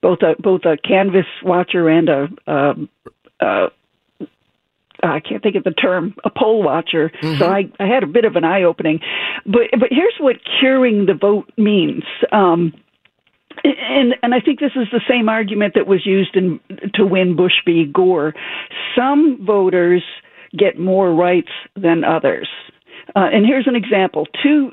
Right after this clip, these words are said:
Speaker 1: two voters send in mail-in ballots. Both ballots are found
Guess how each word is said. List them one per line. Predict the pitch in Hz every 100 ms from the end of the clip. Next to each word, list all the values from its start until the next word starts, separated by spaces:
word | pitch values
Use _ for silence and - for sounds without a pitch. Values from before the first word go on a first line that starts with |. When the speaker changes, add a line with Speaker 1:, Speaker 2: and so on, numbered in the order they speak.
| -
Speaker 1:
two | 302 269
voters | 240 226 214 -
send | 196 190 185
in | 180 175 -
mail-in | 170 165 165 160 151
ballots. | 131 85 - - - - - - -
Both | 180 220 247 -
ballots | 214 190 202 180 - 190
are | 170 165 160 156 _ _ - 202
found | 180 180